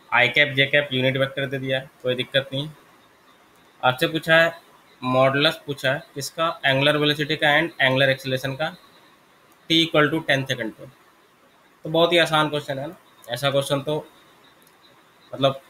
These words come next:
बहुत सारे book में ही मिल जाता है, ऐसा क्वेश्चन तो practice करती है। तो मैं यहाँ पे निकाल लेता हूँ, t equal to ten second पे क्या पूछा है बेटा, Omega पूछा है, Omega का mod पूछा है। तो पहले omega निकाल लो ten second पे कितना होगा, ए की value कितना है, ज़ीरो पॉइंट फ़ाइव ज़ीरो, इसमें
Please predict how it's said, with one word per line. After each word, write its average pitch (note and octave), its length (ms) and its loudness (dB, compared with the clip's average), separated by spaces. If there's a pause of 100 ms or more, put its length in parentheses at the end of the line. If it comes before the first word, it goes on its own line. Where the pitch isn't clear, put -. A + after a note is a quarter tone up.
बहुत C3 200 2
सारे C#3+ 180 2
book C3+ 200 -6
में C#3 100 4
ही C#3 60 0
मिल C3 120 0
जाता B2+ 220 0
है, B2+ 100 0
ऐसा C3 180 -2
क्वेश्चन C3 300 -4
तो C3+ 80 -4
practice B2 320 -8
करती A2 260 -12
है। F#2+ 100 -14 (760)
तो C3+ 380 2 (400)
मैं D3 100 2
यहाँ D3 180 4
पे D#3 100 0
निकाल C#3+ 240 2
लेता C3 160 0
हूँ, D3+ 100 -2
t D#3+ 220 0
equal D#3 220 0
to D#3 140 -6
ten D3+ 220 0
second D3+ 240 -2
पे D#3 100 0
क्या D3 160 0
पूछा D3 220 -6
है C#3+ 60 0
बेटा, C#3+ 300 -6
Omega C3 340 4
पूछा A2+ 320 -10
है, - 80 -10 (140)
Omega C3+ 320 4
का D#3 140 4
mod C#3+ 280 4
पूछा A2+ 240 -12
है। - 140 -14 (560)
तो - 40 -20
पहले C#3+ 220 4
omega D3 300 4
निकाल D3+ 260 2
लो D3+ 80 -2
ten C#3+ 200 -2
second C3+ 280 -4
पे C3 60 -6
कितना A2+ 260 -8
होगा, F#2+ 200 -8 (160)
ए C3+ 140 2
की D#3 180 -2
value D3 260 4
कितना D3+ 240 -2
है, D3 80 2
ज़ीरो C#3+ 180 4
पॉइंट C#3+ 240 0
फ़ाइव C3+ 280 2
ज़ीरो, G#2+ 180 -4
इसमें C#3+ 300 -2